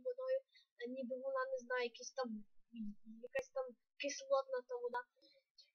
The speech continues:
А в нас є повітря, і ми, і воно в нас відновлюється, коли ми вилізаємо з тої води винуватої. Все, нам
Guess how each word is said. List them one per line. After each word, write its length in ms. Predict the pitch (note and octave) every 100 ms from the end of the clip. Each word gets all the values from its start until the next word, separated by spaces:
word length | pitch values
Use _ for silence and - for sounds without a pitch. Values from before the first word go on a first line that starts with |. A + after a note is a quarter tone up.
| _ _ _ - - -
А 20 | G#3+
в 340 | A3 G#3+ A#3+ C4+
нас 240 | D#4+ F4 C#4+
є 260 | C4 C#4
повітря, 680 | - A#3 A#3 A3+ - G#3+ F#3+
і 120 | G3+ A3 A3+ G#3
ми, 160 | A3+ C#4+ C#4+ C4
і 60 | A#3+
воно 160 | A3+ B3+ C4+
в 40 |
нас 140 | B3+ - A#3
відновлюється, 880 | A3+ A#3 C#4 D4 C#4+ C#4 - B3+ B3 -
коли 160 | A3 A#3+
ми 120 | B3 G#3+
вилізаємо 560 | A3+ A3+ G#3 G#3 G#3+ G#3
з 100 | _
тої 200 | G3+ G3+
води 460 | G#3 A3 G#3 B3 A3 C#3+ - _ _ G#3
винуватої. 640 | A3 G#3+ G3 G3 G#3 G3 - _ _ _ _ _ _ _ _ _ _ _ _ _ _ _ _
Все, 180 | - B4
нам 160 | B4